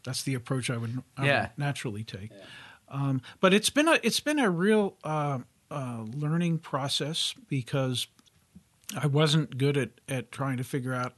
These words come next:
Speaker 1: how to raise money. You know, I'm an academic, but I had to try to,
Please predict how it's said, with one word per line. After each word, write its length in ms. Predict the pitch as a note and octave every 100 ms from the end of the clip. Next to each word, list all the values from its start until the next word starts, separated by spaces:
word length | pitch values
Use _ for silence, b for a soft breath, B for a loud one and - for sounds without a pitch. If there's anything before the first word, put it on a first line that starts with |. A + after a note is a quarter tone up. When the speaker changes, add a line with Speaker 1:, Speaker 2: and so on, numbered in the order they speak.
| _ _ -
Speaker 1:
how 160 | A#2+ C#3
to 80 | B2+
raise 320 | B2+ B2 A#2
money. 260 | A#2+ B2 D#3
You 140 | C#3+
know, 100 | B2
I'm 160 | B2 C3
an 100 | A#2
academic, 580 | C3 C3+ A2+ A#2+ D#3 -
but 160 | A#2+ A#2 B2 B2+
I 80 |
had 200 | A#2+ C#3 B2
to 80 |
try 240 | A2+ -
to, 120 | D3